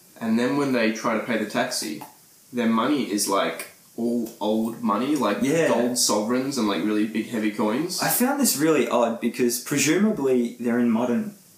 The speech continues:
Speaker 2: oh, shit, we don't wanna
Speaker 1: Clothes.
Speaker 2: give anything away, but
Speaker 1: But they are in
Speaker 2: they're
Speaker 1: modern
Speaker 2: in modern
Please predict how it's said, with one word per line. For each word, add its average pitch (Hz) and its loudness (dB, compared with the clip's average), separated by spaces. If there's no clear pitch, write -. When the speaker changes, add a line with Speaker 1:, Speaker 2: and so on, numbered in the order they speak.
Speaker 2:
oh, 107 -4
shit, - -4
we - 2
don't - 4
wanna 131 2
Speaker 1:
Clothes. 214 2
Speaker 2:
give 110 -2
anything 208 -4
away, 208 2
but 214 -2
Speaker 1:
But 208 4
they 233 6
are 240 6
in 180 4
Speaker 2:
they're - -4
Speaker 1:
modern 233 8
Speaker 2:
in 226 8
modern 233 4